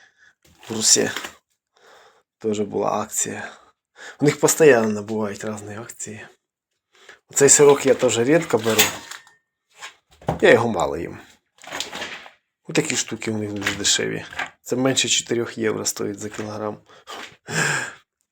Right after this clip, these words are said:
Миса всякого, свинського. Птичьего. <laughs> И птичьего. И мляка свежая.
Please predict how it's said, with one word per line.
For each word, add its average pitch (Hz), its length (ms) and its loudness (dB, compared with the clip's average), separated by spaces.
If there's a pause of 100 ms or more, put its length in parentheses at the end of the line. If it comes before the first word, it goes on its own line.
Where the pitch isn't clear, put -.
(160)
Миса 190 500 6 (280)
всякого, 123 600 -6
свинського. 147 600 4 (2250)
Птичьего. 120 420 -4 (1800)
<laughs> - 1200 -2
И 135 180 2
птичьего. - 640 -2 (1700)
И 143 120 -10
мляка 104 420 -8
свежая. 95 600 -2